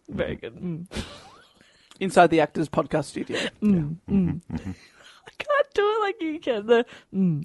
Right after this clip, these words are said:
Speaker 1: I can't get deep enough, I think. Do it?
Speaker 2: Mm-hmm.
Speaker 1: <laughs> Just
Speaker 2: Is
Speaker 1: like,
Speaker 2: that
Speaker 1: no, it's just one mm.
Speaker 2: Mm.
Speaker 1: <laughs>
Speaker 3: Yeah.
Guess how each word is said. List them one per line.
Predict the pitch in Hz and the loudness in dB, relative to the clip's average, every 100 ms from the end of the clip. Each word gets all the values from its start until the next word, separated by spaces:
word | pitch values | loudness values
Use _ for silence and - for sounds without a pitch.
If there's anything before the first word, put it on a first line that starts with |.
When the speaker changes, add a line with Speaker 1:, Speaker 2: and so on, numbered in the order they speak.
| - | -2
Speaker 1:
I | |
can't | 240 320 | 2 4
get | 320 214 | 4 4
deep | 202 226 | 2 2
enough, | 175 156 | -2 -2
I | 151 | -6
think. | - 151 - - | -6 -8 -6 0
Do | 233 | 2
it? | 508 - _ - | 2 -4 _ -12
Speaker 2:
Mm-hmm. | 78 90 98 _ - - | -8 -6 -8 _ -20 -20
Speaker 1:
<laughs> | - - - - - | -20 -20 -8 -8 -6
Just | 415 | -4
Speaker 2:
Is | 82 | 0
Speaker 1:
like, | - - | 0 0
Speaker 2:
that | - - - - | -10 -16 -10 6
Speaker 1:
no, | 226 | 6
it's | 196 - - | 6 0 -6
just | 226 | -2
one | 214 202 - | 4 4 2
mm. | 185 170 151 _ | -2 -2 -6 _
Speaker 2:
Mm. | - 143 120 - | -8 -6 -8 2
Speaker 1:
<laughs> | - 762 906 1077 - 1077 | 2 8 8 8 4 6
Speaker 3:
Yeah. | 403 | 4